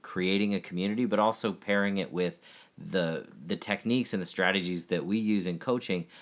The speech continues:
that really do allow you to change your mind and change your strategy and change your life through the process of using the tools and using the model to really change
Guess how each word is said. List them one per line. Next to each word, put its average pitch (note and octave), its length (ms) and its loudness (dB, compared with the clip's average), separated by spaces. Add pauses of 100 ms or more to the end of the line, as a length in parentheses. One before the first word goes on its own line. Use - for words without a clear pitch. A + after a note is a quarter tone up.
(180)
that G#2+ 260 -2
really D3 440 4
do G#2+ 420 4 (260)
allow G2 400 4
you G#2 180 2
to F#2+ 140 -8
change F#2+ 400 -2
your F#2+ 80 -2
mind E2 300 0
and E2 100 -4
change F#2 360 -4
your E2+ 100 -4
strategy E2 540 -4
and D#2+ 80 -6
change F#2+ 280 -4
your D#2 80 -4
life D#2+ 420 0 (400)
through G#2 320 2
the F#2+ 80 -2
process E2+ 580 -2
of C#2+ 160 -8 (300)
using A2+ 380 2
the A#2+ 80 0
tools E2 560 -2 (160)
and F2+ 160 -4
using F2 280 -2
the F2 60 -2
model D#2+ 600 -4
to F2+ 220 -4
really F#2 680 0
change D#2+ 680 -4